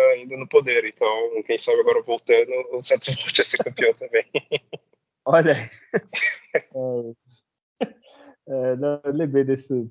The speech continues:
Speaker 2: patriota do caminhão, eu fico muito emocionado, fico com vontade de chorar, assim. Mas a gente é um pouco ele, né? A gente não pode falar nada, <laughs> tá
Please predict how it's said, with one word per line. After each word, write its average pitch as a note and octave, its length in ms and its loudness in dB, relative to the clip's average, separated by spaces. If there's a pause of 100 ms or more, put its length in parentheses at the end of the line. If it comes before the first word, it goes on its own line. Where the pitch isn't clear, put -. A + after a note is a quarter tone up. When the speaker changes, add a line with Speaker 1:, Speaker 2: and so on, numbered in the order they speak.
Speaker 2:
patriota B2 500 -2
do A2+ 60 -10
caminhão, A2+ 340 -6
eu G#2+ 80 -10
fico A#2 260 -14
muito B2+ 160 -10
emocionado, G#2+ 640 -2 (140)
fico G#2+ 120 -6 (100)
com G#2+ 100 -10
vontade A2 240 -10
de - 80 -4
chorar, G#2 380 0
assim. - 180 -8 (1200)
Mas D3+ 140 2
a F3+ 80 6
gente F#3+ 220 4
é F#3+ 40 8
um F#3 60 0
pouco F#3+ 340 2
ele, C#3 260 4
né? A#2 140 -4
A A2+ 40 -4
gente B2+ 140 -6
não C#3+ 100 -6
pode D#3 300 -4
falar C3 300 2
nada, E3+ 380 4 (340)
<laughs> A3 400 -4
tá C3+ 160 -4